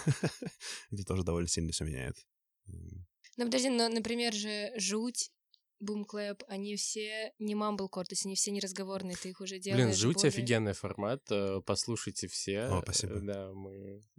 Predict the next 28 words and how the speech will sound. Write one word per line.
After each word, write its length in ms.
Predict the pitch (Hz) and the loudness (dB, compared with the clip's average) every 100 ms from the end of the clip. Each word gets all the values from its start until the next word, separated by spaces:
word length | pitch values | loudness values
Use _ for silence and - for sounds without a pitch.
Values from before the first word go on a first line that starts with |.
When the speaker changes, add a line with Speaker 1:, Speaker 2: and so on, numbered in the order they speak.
| 123 120 | -18 -10
Speaker 3:
сами 360 | - - 107 104 | -6 -2 -2 0
недавно 380 | 101 98 98 95 | 0 0 0 -2
послушали 720 | 98 - 110 117 - 113 98 | -2 -2 -4 -4 -4 -4 -6
и 20 | 92 | -10
такие: 320 | 98 - 92 | -14 -12 -10
«Вау, 560 | 92 95 104 104 113 107 | -8 -8 -8 -10 -12 -8
такого, 340 | - 101 107 120 | -6 -2 -2 0
Speaker 1:
Мне 180 | 98 95 | 2 4
Speaker 3:
такого 220 | 92 120 | 4 2
подкаста 460 | 127 113 - 113 - | 2 0 2 0 0
на 60 | 107 | -2
российском 380 | 104 107 - 107 | -2 -4 -4 -4
рынке 280 | 107 101 | -4 -6
точно 320 | 107 92 - - | -8 -8 -10 -6
нет». 100 | - | 0
Speaker 1:
вчера 140 | 90 | 4
подруга 300 | 92 92 87 | 6 4 4
написала, 300 | 85 - 87 | 4 4 4
что 160 | - 87 | 4 2
она 80 | 87 | 2
ночью 240 | 87 73 | 2 4
слушала, 360 | - 85 - 65 | 2 2 0 0
очень 160 | - | 0
сильно 160 | - 82 | 0 0
испугалась 400 | - 90 80 82 | -2 0 0 0
у 40 | |
себя 140 | 90 95 | -2 0
дома. 240 | 87 87 | 2 0